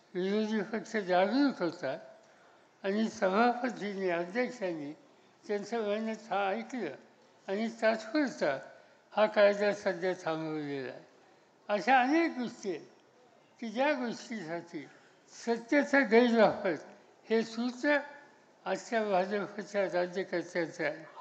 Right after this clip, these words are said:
आणि यापासून महाराष्ट्राची सुटका करून घेणं हेच एक महत्त्वाचं काम,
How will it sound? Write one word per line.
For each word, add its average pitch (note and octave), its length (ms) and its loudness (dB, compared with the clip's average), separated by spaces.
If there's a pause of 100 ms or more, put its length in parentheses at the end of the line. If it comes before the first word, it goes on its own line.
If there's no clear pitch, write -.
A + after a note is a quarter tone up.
(560)
आणि G3 160 -2
यापासून G#3 720 2 (440)
महाराष्ट्राची G3+ 880 -4
सुटका G3 420 -8
करून A#3 420 -6
घेणं F#3 360 -4 (600)
हेच A3 280 -4
एक G#3+ 180 -6
महत्त्वाचं F#3 600 -4
काम, G3 360 2